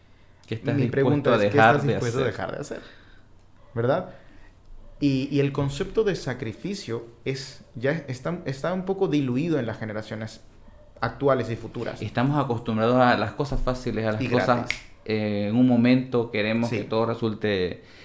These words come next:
Speaker 1: eh, en el inmediato y, y no sabemos que una empresa tarda años en generar
Speaker 2: Sí.
Speaker 1: ingresos, rentabilidad, que tarda años en poder salir a flote.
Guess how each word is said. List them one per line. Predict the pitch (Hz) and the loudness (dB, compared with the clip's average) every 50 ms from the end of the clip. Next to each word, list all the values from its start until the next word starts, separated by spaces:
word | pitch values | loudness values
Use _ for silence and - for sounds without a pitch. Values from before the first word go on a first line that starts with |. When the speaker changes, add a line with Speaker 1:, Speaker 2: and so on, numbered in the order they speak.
| - - - | -20 -16 -8
Speaker 1:
eh, | - 95 107 107 107 101 104 104 | -4 0 2 2 2 2 2 2
en | 104 | 2
el | 104 104 104 107 | 2 2 2 2
inmediato | 110 110 123 117 113 107 107 110 113 123 135 135 - - - 123 120 120 113 | 4 6 6 6 6 6 6 6 8 8 6 6 4 2 4 4 6 6 4
y, | 107 104 101 98 92 85 87 107 - - | 4 2 0 0 0 0 -2 -2 0 4
y | 123 127 | 6 8
no | 127 127 143 127 | 8 8 8 6
sabemos | - 147 131 127 127 135 147 151 139 143 | 4 6 6 6 6 6 4 2 2 2
que | - | 2
una | 143 143 135 | 0 2 2
empresa | 123 120 127 123 131 127 117 - | 0 0 -2 -2 -2 -2 -2 0
tarda | 123 123 120 113 110 110 | 0 0 0 0 0 2
años | 113 127 143 139 135 131 123 | 2 2 2 4 4 4 2
en | 117 117 113 | 2 0 0
generar | 113 107 107 107 107 107 107 107 | 0 0 0 2 2 2 2 2
Speaker 2:
Sí. | |
Speaker 1:
ingresos, | 107 107 110 110 113 110 - 113 113 113 | 0 2 2 2 2 2 2 -2 0 2
rentabilidad, | 120 113 110 107 113 107 107 110 110 107 107 107 110 110 110 113 110 | 2 0 2 2 2 2 4 2 2 2 2 2 4 4 2 2 0
que | - 104 104 | -4 -6 -2
tarda | - 120 120 120 120 - - - | 0 2 2 2 2 -2 -2 2
años | 135 143 151 151 143 139 135 | 4 4 4 6 4 4 4
en | 131 117 110 | 4 2 2
poder | - 113 110 113 120 117 123 123 | 2 2 4 4 4 4 4 0
salir | 127 110 104 107 110 | 0 -2 0 2 0
a | 113 | 0
flote. | 110 117 113 113 107 - 113 104 - | 2 2 2 2 2 2 -2 -4 -4